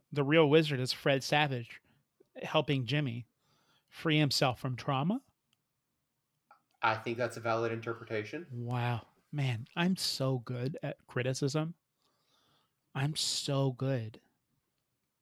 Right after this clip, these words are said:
Speaker 1: Who is that actor?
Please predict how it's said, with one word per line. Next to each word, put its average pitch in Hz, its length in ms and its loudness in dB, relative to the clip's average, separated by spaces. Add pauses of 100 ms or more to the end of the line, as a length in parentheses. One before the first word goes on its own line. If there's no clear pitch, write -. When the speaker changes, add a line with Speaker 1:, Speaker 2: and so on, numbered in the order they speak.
(1600)
Speaker 1:
Who 339 140 0
is 135 180 2
that 120 120 -4
actor? 107 420 -12